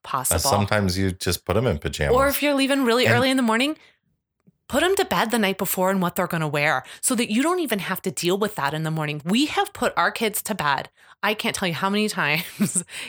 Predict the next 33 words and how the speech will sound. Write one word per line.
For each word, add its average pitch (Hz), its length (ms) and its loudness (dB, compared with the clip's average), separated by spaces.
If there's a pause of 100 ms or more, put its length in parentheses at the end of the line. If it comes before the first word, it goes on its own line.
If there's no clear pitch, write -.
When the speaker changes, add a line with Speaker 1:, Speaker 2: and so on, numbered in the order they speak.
(120)
Speaker 1:
in 185 180 2
their 151 160 0
sweatpants 208 880 0 (100)
and 175 140 -2
a 170 40 -2
t-shirt 170 540 2 (280)
because 208 240 0
we 226 240 2
knew 202 340 2
that 175 160 -2
the 170 80 -4
next 175 280 -2
morning 156 420 -2 (340)
we 180 120 -2
were 147 220 0
getting 180 280 2
up 170 200 -2 (100)
and 170 120 -8
we 180 220 0
wanted 254 240 0
to 226 60 -4
get 208 120 0
on 190 160 2
the 170 80 0
road. 156 360 0 (460)
And 202 340 -2
one 254 340 0
less 214 240 0
step - 400 0
is 196 180 0
one 170 520 0
less 165 220 0
step 151 300 0